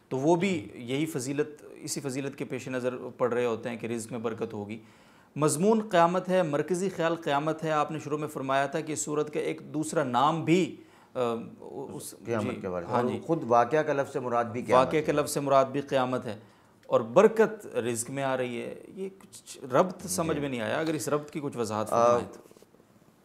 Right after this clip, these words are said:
Speaker 2: ایک تو، آ، ہم نے اس کا ذکر کیا تھا،
Speaker 1: جی۔
Speaker 2: سورہ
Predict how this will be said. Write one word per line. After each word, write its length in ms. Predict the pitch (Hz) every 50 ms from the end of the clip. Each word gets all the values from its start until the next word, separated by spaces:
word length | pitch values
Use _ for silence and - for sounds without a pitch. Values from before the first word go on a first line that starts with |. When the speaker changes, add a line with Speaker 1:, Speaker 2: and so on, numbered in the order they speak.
| _ _ _ _ _ _ _ _ _ _ _ _ _ _ _ - _ _ _ _ _ _
Speaker 2:
ایک 300 | - 127 143 143 - -
تو، 440 | - 170 165 165 170 170 165 151 135
آ، 380 | 120 113 113 110 107 107 107 101 95 87 - 113 - 98 95
ہم 80 | 113 120
نے 80 | 127
اس 100 | 127 -
کا 80 | 135 123
ذکر 220 | 113 117 117 123
کیا 220 | 107 110 135 135 123
تھا، 180 | - 120 135 151 - - _ -
Speaker 1:
جی۔ 180 | 117 117 113
Speaker 2:
سورہ 340 | 104 101 101 101 98 98